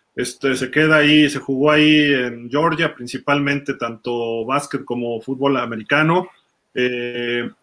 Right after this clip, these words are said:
fue nombrado el freshman del año de la sec, de la Conferencia del Sureste, en su primer año, y tuvo quince tacleadas en aquella ocasión.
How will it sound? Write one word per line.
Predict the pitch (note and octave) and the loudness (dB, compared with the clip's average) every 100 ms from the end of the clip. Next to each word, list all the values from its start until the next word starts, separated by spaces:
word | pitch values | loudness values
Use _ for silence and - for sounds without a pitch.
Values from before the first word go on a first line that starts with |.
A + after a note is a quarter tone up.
| - | -4
fue | C#3+ | 0
nombrado | D#3 D3+ D3 D3+ D3+ C#3 | 4 4 4 4 4 4
el | B2+ | 2
freshman | C#3 D3+ D3+ D3+ C3+ | 2 2 2 0 0
del | B2 B2 | 0 0
año | D3 D3 B2+ | 2 2 0
de | A#2+ | -2
la | A#2+ A2+ | -4 -6
sec, | - F#3+ E3+ | -2 -4 -2
de | C3 | -6
la | A2+ | -6
Conferencia | A2+ A2 B2+ C#3 D3 | -10 -8 -6 -2 -2
del | A#2+ A2 | -2 -4
Sureste, | B2 C3 D#3+ - F#3 | -2 0 0 0 0
en | D#3+ | 0
su | - | -6
primer | - B2 C3+ | -6 -2 2
año, | C#3 D3 F3 - _ _ _ _ | 2 2 0 -4 _ _ _ _
y | D#3+ E3 F3 F3+ | -2 2 4 4
tuvo | E3+ D#3+ E3 D#3 | 0 0 2 2
quince | D3+ D#3 D#3+ | 2 0 2
tacleadas | D3+ B2 C3+ D3 D3 C#3+ | 0 0 2 4 2 0
en | A#2+ | -8
aquella | A#2 C#3+ C#3+ | -4 0 0
ocasión. | B2 A#2+ A2+ D3 E3 G3 | -2 -6 -4 -2 0 -2